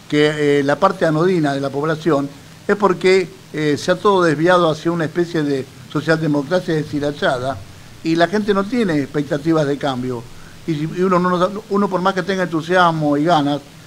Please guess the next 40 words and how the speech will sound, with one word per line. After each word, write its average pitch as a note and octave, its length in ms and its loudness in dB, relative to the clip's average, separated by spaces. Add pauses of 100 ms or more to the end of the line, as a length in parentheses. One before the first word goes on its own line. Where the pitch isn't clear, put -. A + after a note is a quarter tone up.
(120)
no G#3 80 0
le G3+ 100 4
puede G#3+ 260 2
insuflar D#3+ 480 0 (120)
más D#3 260 -2
ánimo D3+ 300 0
a - 20 2
la D3 120 -2
gente, D3+ 420 -6 (300)
porque D3 200 -2
está F3 400 4 (360)
bombardeada D#3 600 2
por, C#3 220 -4
por C3+ 140 -6
la C3 160 -4
economía, D#3 720 0 (260)
bombardeada D3 520 4
por C3+ 140 -4
la C3 100 -4
mentira. D#3+ 600 -2 (380)
Digamos F3+ 300 4
que D#3 100 -2
la, D3 320 4 (300)
la, D3 560 6
la D3+ 100 0
cultura F3 400 2
que F3 80 0
recibe F3+ 380 2
es D3 80 2
marketinera, D3+ 760 -2
es D3 120 -8
electoralista, D3 800 -2 (280)
pero D#3+ 200 0
nadie A3 260 4
habla F3 260 6
de, C#3 220 0 (300)
de C#3+ 120 0
fondo, F3 460 0
ni D3 120 2
ideología, E3+ 760 -2